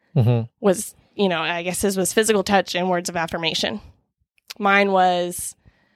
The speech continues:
Speaker 1: Acts
Speaker 2: acts
Speaker 1: of
Speaker 2: of service
Speaker 1: service.
Speaker 2: and quality time.
Speaker 1: <laughs>
Speaker 2: Yeah. And so
Speaker 1: Oh.
Speaker 2: here I am, like, trying to remember how he receives love,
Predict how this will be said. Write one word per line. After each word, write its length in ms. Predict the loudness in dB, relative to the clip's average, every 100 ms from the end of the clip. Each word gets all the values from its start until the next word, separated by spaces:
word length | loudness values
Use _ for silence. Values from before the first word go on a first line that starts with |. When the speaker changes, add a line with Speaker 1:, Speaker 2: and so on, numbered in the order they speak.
| _ _ _ _ _ _ 0
Speaker 1:
Acts 100 | 0
Speaker 2:
acts 160 | 2
Speaker 1:
of 60 | 0
Speaker 2:
of 60 | 2
service 520 | 4 4 6 2 2
Speaker 1:
service. 160 | -4 -8
Speaker 2:
and 160 | -8
quality 460 | -8 -6 -4 -4 -4
time. 440 | -2 -2 -2 -6 -8
Speaker 1:
<laughs> 60 | -10 -12 -18 -20 -20 -20 -6
Speaker 2:
Yeah. 120 | -4 -4 -8 _ -20 -20 -6 0
And 160 | 0
so 340 | 4 6 6 4
Speaker 1:
Oh. 80 | 2
Speaker 2:
here 160 | 2
I 100 | 4 2
am, 440 | 2 2 2 0
like, 400 | -4 -4 -6 -14 -14 _ _ _ _ _ -20 -20 _ _ _ _ _ _ _ _ _ _ _ _ _ _ _ _
trying 600 | -12 0 4 6 4 2
to 140 | -2 -2
remember 680 | 0 2 2 4 4 4 0 -8 _ _ _ _
how 200 | 0 0
he 200 | 2 0
receives 400 | 0 -2 -4 -2
love, 400 | 2 2 2 -6